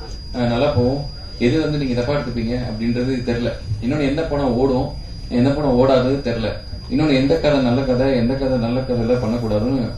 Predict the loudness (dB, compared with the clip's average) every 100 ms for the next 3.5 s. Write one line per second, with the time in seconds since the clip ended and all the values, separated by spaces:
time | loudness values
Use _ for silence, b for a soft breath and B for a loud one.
0 | -2 0 0 -4 -8 -10 B B B -2
1 | 0 2 2 2 0 0 0 0 0 -2
2 | -4 -2 -2 -4 -2 0 2 0 -2 -2
3 | -4 -4 -2 -4